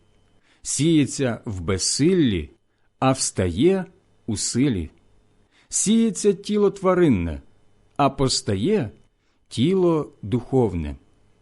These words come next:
Якщо є тіло тваринне,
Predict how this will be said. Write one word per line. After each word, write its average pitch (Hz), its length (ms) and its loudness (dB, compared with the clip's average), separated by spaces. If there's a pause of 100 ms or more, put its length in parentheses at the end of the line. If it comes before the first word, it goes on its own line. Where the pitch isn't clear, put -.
(840)
Якщо 175 480 2
є 165 320 2
тіло 180 380 -2
тваринне, 110 680 0